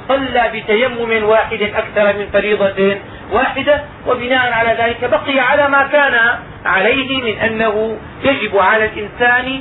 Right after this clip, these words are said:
كلما قام إلى صلاة الفريضة أن يتيمم. هذا واحد. وروى البيهقي بإسناد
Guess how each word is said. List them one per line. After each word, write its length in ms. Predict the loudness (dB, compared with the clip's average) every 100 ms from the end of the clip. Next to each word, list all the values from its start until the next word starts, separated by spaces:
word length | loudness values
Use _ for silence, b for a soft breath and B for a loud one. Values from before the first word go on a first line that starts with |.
| -10 -10 -2
كلما 500 | 0 2 2 2 2
قام 420 | 0 2 2 2
إلى 380 | -2 -2 0 0 2
صلاة 300 | 2 2 0
الفريضة 880 | -4 -8 -4 -2 0 -2 -4 -8 -8 -10 -16 -6 -2
أن 80 | -2 -2
يتيمم. 640 | -2 0 0 0 -2 -10 -12 -18 -18 -18 -18 -16 -12 -2
هذا 300 | 0 2 2
واحد. 340 | 2 2 0 -14 -16 -16 -16 -14 -2
وروى 380 | 2 4 4 2
البيهقي 560 | 2 0 0 -2 -4 -4
بإسناد 800 | -6 -6 -8 -2 0 0 -2